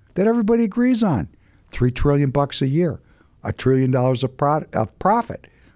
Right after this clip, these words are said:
thirty percent profit, right? A trillion dollars or more. And if you wanna get into the Congress, hey, those guys are out front with tables.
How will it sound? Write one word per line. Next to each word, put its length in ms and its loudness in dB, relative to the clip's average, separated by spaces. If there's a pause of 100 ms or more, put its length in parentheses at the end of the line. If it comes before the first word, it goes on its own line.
(120)
thirty 200 2
percent 440 -2
profit, 400 -2
right? 360 0
A 80 -4
trillion 420 0
dollars 460 -2 (100)
or 220 0
more. 480 0 (1120)
And 100 0
if 140 0
you 80 2
wanna 320 2
get 180 0
into 220 0
the 80 0
Congress, 640 0 (240)
hey, 160 2
those 300 0
guys 260 0
are 120 0
out 180 0
front 240 -2
with 120 -4
tables. 560 -2